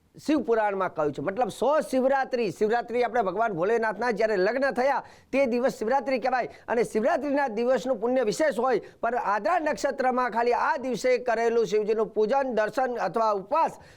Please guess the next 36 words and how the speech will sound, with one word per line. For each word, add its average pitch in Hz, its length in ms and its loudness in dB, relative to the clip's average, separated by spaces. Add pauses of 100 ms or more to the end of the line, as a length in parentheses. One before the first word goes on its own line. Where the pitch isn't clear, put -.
(100)
તો 226 80 2
એનાથી 214 440 0
સો 302 320 0
શિવરાત્રિનું 220 680 -2
ફળ 196 200 0
મળે 202 240 0
છે, 196 240 -2 (200)
આવું 226 220 0
શાસ્ત્ર 190 600 -2
કહે 147 380 -4
છે. 117 240 -14 (1120)
તો 226 80 2
દર્શક 233 260 0
મિત્રો, 294 200 0
ખાસ 240 280 -2
કરીને 247 280 0
આજના 240 460 0
દિવસે 226 220 -2
શક્ય 214 260 -2
હોય 208 400 2 (540)
તો 240 80 2
શિવજીના 226 500 0
દર્શન 196 400 0
કરજો, 247 340 2
શક્ય 220 300 -2
હોય 214 200 2
તો 208 120 2
ઉપવાસ 226 380 -2
કરજો, 240 300 2
શક્ય 214 320 0
હોય 214 120 2
તો 208 100 -2
શિવજીના 214 420 -2
મંત્ર 190 300 -2
જાપ 233 220 -2
કરજો, 262 340 0